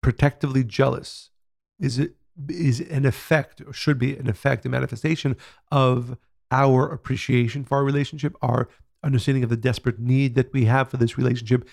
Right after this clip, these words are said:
again, not only to exist, but to thrive in all those ways. And if it's coming from that place, I think it actually is very positive. And the way to know is, is it pushing me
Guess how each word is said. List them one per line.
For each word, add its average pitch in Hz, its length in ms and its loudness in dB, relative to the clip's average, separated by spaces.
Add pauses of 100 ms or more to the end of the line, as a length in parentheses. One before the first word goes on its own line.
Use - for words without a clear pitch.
(160)
again, 131 180 0
not 143 140 2
only 131 180 0
to 123 180 -4
exist, 113 460 0
but - 120 -14
to - 80 -10
thrive 139 540 0 (500)
in 151 220 4
all 160 300 6
those 139 500 4
ways. 107 260 0
And 147 100 -4
if 113 100 2
it's - 100 -8
coming 131 240 0
from 113 260 -2
that 135 280 0
place, 123 320 -10 (280)
I 123 80 -6
think 127 140 4
it 123 40 4
actually 120 260 2
is 98 80 2
very 110 180 -2
positive. 151 360 0
And 123 140 2
the 120 40 2
way 127 140 4
to 120 120 -6
know 165 260 4
is, 123 140 2 (260)
is 147 180 4
it 147 140 0
pushing 190 360 0
me 113 180 -10